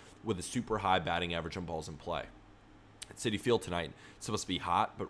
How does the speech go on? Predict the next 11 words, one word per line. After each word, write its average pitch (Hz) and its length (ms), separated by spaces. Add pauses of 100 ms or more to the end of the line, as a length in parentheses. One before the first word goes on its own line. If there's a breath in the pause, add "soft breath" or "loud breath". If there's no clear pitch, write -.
rain 90 300
is 87 100
also 82 240
expected 76 480
to 82 60
come 76 200
down. 76 300
Super 117 300
muggy 85 400
and 76 100
gross. 76 540